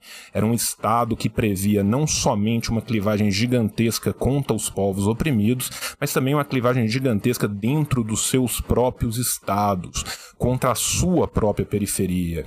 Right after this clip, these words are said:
contra os pobres, contra as mulheres, contra as minorias raciais, étnicas, religiosas, sexuais,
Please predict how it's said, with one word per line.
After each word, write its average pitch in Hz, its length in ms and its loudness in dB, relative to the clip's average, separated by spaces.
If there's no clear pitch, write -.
contra 101 260 2
os - 180 0
pobres, 110 760 2
contra 101 280 0
as 95 80 -2
mulheres, 98 800 2
contra 101 300 -2
as 95 80 -4
minorias 98 680 2
raciais, 95 920 0
étnicas, 92 840 0
religiosas, 95 1000 2
sexuais, 92 840 0